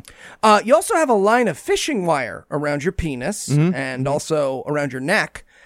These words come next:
Speaker 2: Yep.
Speaker 1: suspending your penis in what I,
Speaker 2: Suspending it.
Speaker 1: I guess I would call a sort of puppet erection, if you will.
Speaker 2: Yes, yes, I do. That's what I'm doing.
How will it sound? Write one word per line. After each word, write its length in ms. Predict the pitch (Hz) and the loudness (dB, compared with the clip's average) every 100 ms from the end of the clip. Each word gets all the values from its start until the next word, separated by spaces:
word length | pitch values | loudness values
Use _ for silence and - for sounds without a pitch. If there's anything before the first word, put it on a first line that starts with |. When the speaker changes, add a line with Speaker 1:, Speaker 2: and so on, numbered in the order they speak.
| _ | _
Speaker 2:
Yep. 100 | 139 | -2
Speaker 1:
suspending 540 | 165 - - 277 302 196 | -2 0 2 2 2 0
your 120 | 160 | -4
penis 500 | - 143 127 175 - | -6 -6 -6 -8 -6
in 220 | 160 156 | -4 -4
what 100 | 151 | -2
I, 20 | 143 | -2
Speaker 2:
Suspending 220 | 98 92 | -2 -4
it. 80 | 101 | -2
Speaker 1:
I 100 | 170 | -2
guess 200 | 165 165 | -2 2
I 100 | 185 | 2
would 120 | 180 | 2
call 200 | 170 156 | 2 2
a 60 | 147 | 0
sort 180 | - 143 | -4 -8
of 140 | - | -8
puppet 420 | - 214 208 202 - | -2 -2 0 -2 -4
erection, 540 | 160 226 - - 117 | -4 -4 -4 -8 -8
if 160 | 82 - | -12 -14
you 120 | 120 | -2
will. 60 | 113 | 2
Speaker 2:
Yes, 640 | 202 - - - - - | 2 0 -10 -12 -14 -10
yes, 180 | 113 104 | -8 -6
I 40 | 135 | -6
do. 200 | 175 98 | -4 -6
That's 240 | 87 - | -10 -8
what 100 | 101 | -6
I'm 80 | 101 | -4
doing. 260 | 90 87 | -6 -8